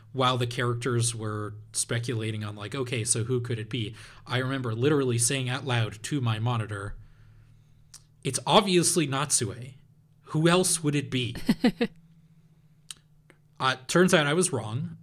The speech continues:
Speaker 1: Um, genuinely a great job of set, of s-, like, they set up the red herring enough that it was believable,
Speaker 2: Mm-hmm.
Speaker 1: but they didn't make it feel like,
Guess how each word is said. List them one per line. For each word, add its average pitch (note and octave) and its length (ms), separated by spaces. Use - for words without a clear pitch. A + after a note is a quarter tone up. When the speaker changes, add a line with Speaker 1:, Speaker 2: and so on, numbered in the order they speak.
Speaker 1:
Um, A2+ 560
genuinely D3+ 960
a C3 100
great B2 300
job A#2+ 480
of A#2+ 120
set, - 300
of B2 120
s-, - 340
like, C3 160
they C3 180
set D#3 380
up F#3+ 200
the C#3+ 120
red A#2 240
herring A#2 640
enough A2+ 540
that A#2 100
it A#2 80
was A2+ 120
believable, B2 840
Speaker 2:
Mm-hmm. E3 340
Speaker 1:
but B2 140
they B2 80
didn't C3 340
make A#2+ 320
it A#2 180
feel - 400
like, A#2 540